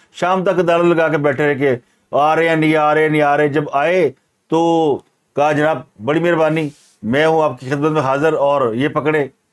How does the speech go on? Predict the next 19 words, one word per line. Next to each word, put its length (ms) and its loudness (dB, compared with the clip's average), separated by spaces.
आपको 420 0
दी 140 -2
जमानत।" 480 0
तो 100 0
उस 100 0
दिन 120 0
से 120 -2
आज 200 -2
खा-, 300 -2
आज 240 0
तक 120 -2
खान 200 0
साहब 300 -4
अबूरी 260 2
जमानतों 360 -2
पे 100 0
चल 180 0
रहे 200 0
हैं। 120 -2